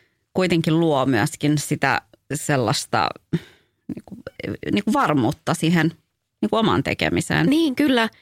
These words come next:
Speaker 1: Mm.
Speaker 2: koska olen erittäin epävarma vanhempana. <laughs> Se varmasti kaikki,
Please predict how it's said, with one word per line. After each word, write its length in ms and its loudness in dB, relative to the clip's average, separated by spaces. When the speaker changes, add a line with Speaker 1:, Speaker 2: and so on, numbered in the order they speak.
Speaker 1:
Mm. 260 -2
Speaker 2:
koska 300 0
olen 260 2
erittäin 500 0
epävarma 520 -2
vanhempana. 560 0
<laughs> 400 -10
Se 160 0
varmasti 340 0
kaikki, 460 -2